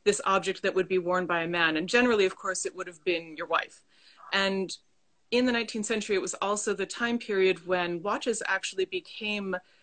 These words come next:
um, de rigueur for men to wear. And it was because nineteenth century is almost when our modern, um, European idea of time was, was solidified, and it's because of the train schedules.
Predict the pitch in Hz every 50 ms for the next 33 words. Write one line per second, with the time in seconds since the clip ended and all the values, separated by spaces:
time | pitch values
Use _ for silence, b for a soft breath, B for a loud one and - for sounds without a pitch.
0 | _ _ _ _ _ 196 190 185 175 180 185 214 202 202 175 196 214 208 190 -
1 | - 190 185 180 180 175 175 - - 180 175 160 190 202 214 202 165 - 113 113
2 | - - - - - - - 196 190 - 202 185 - - _ _ _ _ 214 202
3 | - - - - 233 233 226 214 - - - _ 208 202 - - 247 220 240 240
4 | 220 - 226 208 202 - - 190 196 214 226 - - - 202 202 196 196 - -
5 | - 175 170 175 170 170 170 170 - - - _ _ - 190 185 180 180 180 175
6 | 185 202 196 196 196 190 190 190 196 - _ _ _ _ _ _ - 180 180 180
7 | 180 175 - - 185 202 202 202 196 - - 208 202 196 185 175 175 175 175 180
8 | 175 170 - 160 165 160 - - - 175 175 175 180 185 175 147 160 160 156 151
9 | 156 151 - - - 170 180 156 - - 185 208 254 269 254 - - 170 156 151
10 | 156 156 - 180 170 160 - - - - 208 190 196 175 165 165 - - 240 240
11 | 226 214 - - 151 139 - - - - - -